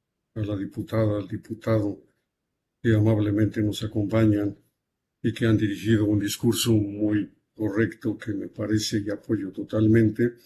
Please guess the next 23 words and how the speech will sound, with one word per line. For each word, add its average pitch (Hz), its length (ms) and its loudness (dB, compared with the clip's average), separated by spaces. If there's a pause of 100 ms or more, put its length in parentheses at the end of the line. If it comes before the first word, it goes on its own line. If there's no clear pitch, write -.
(540)
así 120 340 6
como 110 280 4
también 110 480 6
apoyo 104 640 4 (640)
todas 110 240 6
las 98 160 -4
palabras 101 520 2
que - 120 -4
ha 104 120 4
expresado 107 760 2
con 98 220 -2
mucha 107 360 0
certeza 110 800 0 (920)
la 104 360 2
doctora 104 720 0 (920)
que 113 80 2
me 107 140 6
ha 113 120 6
precedido, 101 760 2 (300)
la 104 120 -2
doctora 101 400 -2
Liliana 98 440 0
Falcón, 107 560 -4